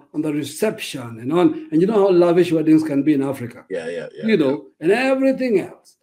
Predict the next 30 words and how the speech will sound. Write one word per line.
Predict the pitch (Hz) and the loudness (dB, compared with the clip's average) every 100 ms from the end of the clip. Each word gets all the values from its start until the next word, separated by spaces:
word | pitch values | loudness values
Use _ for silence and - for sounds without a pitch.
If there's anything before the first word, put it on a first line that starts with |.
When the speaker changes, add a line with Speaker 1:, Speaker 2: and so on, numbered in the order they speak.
| _ _ | _ _
Speaker 1:
And | 170 | 0
then | 214 226 220 - _ | 0 0 -4 -16 _
on | 175 170 | 0 2
ultimate, | 175 226 175 151 139 - | 2 0 0 2 0 -4
in | 156 131 | -10 -4
some | 175 | -4
places | 170 165 156 | -2 -4 -2
in | 147 | -2
Africa, | 151 165 143 139 | -2 -4 -10 -10
the | 131 | -8
best | 131 185 185 | -4 -4 -2
they'll | 165 143 | -2 0
do | |
is | 180 | 0
that | 165 | 0
the, | 147 - - - | -4 -10 -18 -10
the, | 143 | -6
the | 151 | -6
preacher | - 220 202 | -4 0 0
is | 160 | 2
gonna | 165 175 | 2 0
get | 151 175 | 2 -2
some | 156 143 | 0 -2
fuel | - 180 180 | 0 2 4
in | 160 | 4
his | 147 - | 2 -2
car | 180 175 170 170 165 | -2 -2 -2 -6 -8
and | 143 135 | -8 -6
lunch. | 139 123 120 - _ _ _ _ _ _ | -6 -8 -12 -20 _ _ _ _ _ _
Speaker 2:
<laughs> | _ | _